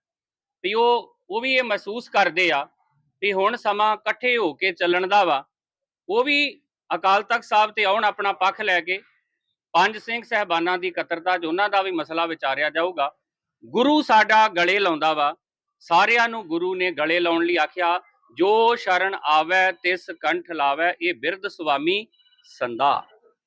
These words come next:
ਜਿਹੜਾ ਵੀ ਸ਼ਰਨ ਆਊਗਾ, ਗੁਰੂ ਨੇ ਗਲੇ ਲਾਇਆ।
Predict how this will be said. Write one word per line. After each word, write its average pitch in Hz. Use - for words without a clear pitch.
ਜਿਹੜਾ 233
ਵੀ 269
ਸ਼ਰਨ 220
ਆਊਗਾ, 220
ਗੁਰੂ 202
ਨੇ 220
ਗਲੇ 190
ਲਾਇਆ। 175